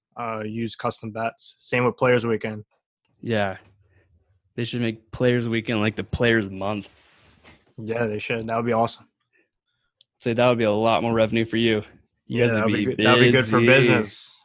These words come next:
Speaker 1: I, I can't complain about that, right?
Speaker 2: You guys are, no, no way. So with your business, uh, do you do your own marketing?
Speaker 1: Yeah, I mean, I'm pretty much running the social media and the website and all the business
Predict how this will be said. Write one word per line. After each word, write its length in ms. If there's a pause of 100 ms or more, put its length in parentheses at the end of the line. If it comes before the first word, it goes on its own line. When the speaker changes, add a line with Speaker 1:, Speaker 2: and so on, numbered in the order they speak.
(200)
Speaker 1:
I, 300
I 60
can't 260
complain 300
about 260
that, 120
right? 220 (360)
Speaker 2:
You 80
guys 80
are, 120
no, 480 (220)
no 240
way. 380 (100)
So 460 (320)
with 320
your 320
business, 720
uh, 440 (260)
do 120
you 140
do 120
your 260
own 100
marketing? 400 (1000)
Speaker 1:
Yeah, 240
I 40
mean, 160
I'm 180
pretty 200
much 300
running 300
the 60
social 360
media 680
and 320 (480)
the 60
website 680 (100)
and 160
all 160
the 80
business 640